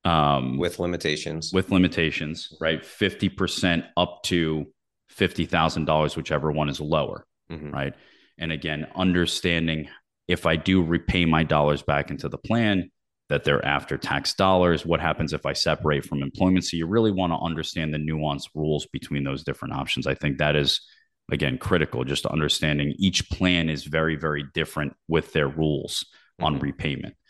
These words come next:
Speaker 1: Um, again, tax deferred assets on the fo-, on the four oh one K side. Real estate, market-based, not liquid. It is leverageable,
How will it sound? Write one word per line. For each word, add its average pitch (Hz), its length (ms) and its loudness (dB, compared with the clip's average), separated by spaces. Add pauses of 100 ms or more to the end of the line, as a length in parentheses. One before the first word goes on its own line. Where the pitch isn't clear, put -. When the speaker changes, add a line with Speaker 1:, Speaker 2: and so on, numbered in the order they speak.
(360)
Speaker 1:
Um, 71 240 2
again, 69 300 0
tax - 340 -2
deferred 73 440 0
assets 71 400 0
on 71 120 -2
the 69 80 -2
fo-, - 260 -6
on 78 120 0
the 73 60 -2
four 73 220 -2
oh 67 60 -2
one 58 140 -6
K - 180 -4
side. - 300 -4 (600)
Real 95 180 6
estate, 95 380 4
market-based, 101 920 2 (320)
not 85 320 -2
liquid. 98 520 -2 (360)
It 82 140 -2
is 101 200 2
leverageable, 76 680 -4